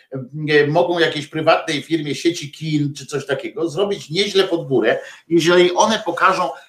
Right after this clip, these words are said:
e, e, jakiś oscarowy film, e, albo telewizja pokaże jakiś,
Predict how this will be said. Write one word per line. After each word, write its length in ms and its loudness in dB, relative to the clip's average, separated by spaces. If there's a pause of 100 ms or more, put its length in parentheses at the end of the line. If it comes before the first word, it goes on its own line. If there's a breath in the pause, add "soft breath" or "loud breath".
(120)
e, 40 6
e, 180 6 (300)
jakiś 480 -2
oscarowy 680 0
film, 440 -2 (300 loud breath)
e, 920 2
albo 440 4
telewizja 580 -2
pokaże 420 -2
jakiś, 380 -4